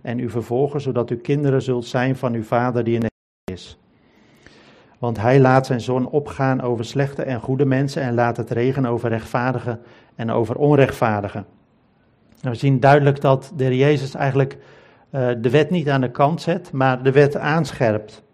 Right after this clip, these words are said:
En hij legt eigenlijk de lat wat hoger. En, eh, wij hebben zel-, wij hebben als christenen nu ook het voorbeeld van de Heer Jezus gekre-, gekregen in het,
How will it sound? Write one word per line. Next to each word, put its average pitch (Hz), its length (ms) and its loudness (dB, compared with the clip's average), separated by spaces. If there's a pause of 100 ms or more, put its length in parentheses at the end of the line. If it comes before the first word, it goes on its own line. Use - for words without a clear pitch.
(140)
En 135 100 -6
hij 131 140 2
legt 139 240 2
eigenlijk 139 480 -2 (360)
de 123 260 -2
lat 139 400 4
wat 120 200 -2
hoger. 127 480 2 (960)
En, 123 240 -4
eh, 120 240 -4
wij 131 240 4
hebben 139 240 2
zel-, 135 280 0
wij 135 160 2
hebben 135 180 2
als 123 120 -2
christenen 139 500 -2
nu 147 200 0
ook 135 220 0
het 127 120 -2
voorbeeld 143 460 2
van 139 180 2
de 135 60 2
Heer 131 160 4
Jezus 143 400 2
gekre-, 120 480 -2
gekregen 123 540 -4
in 113 100 -2
het, 110 120 -4